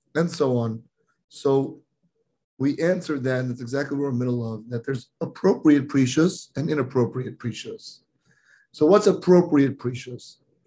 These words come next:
Appropriate precious is, since we know that man is very weak and everything in this world is here to test us,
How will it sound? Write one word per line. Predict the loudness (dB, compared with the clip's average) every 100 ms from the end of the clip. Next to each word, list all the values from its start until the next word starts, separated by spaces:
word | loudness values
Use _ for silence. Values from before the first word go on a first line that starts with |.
| _ -2
Appropriate | 2 2 4 4 4 4
precious | 2 2 -2 0
is, | -2 -2 -2
since | -2 0
we | 0
know | 2 2 0 -2 -10 _ _ _ _ _ _ _ -8
that | -8 0
man | 2 2 0 -4 -14 _ _ _ _ _
is | -10 -6
very | 0 0
weak | 2 0 -2 -10 _
and | -14 -4
everything | -4 -2 -6 -6
in | -6 -6
this | -6
world | -4 -4 -2
is |
here | -4
to | -4
test | -6 -12 -12
us, | -16 -14 -18 -20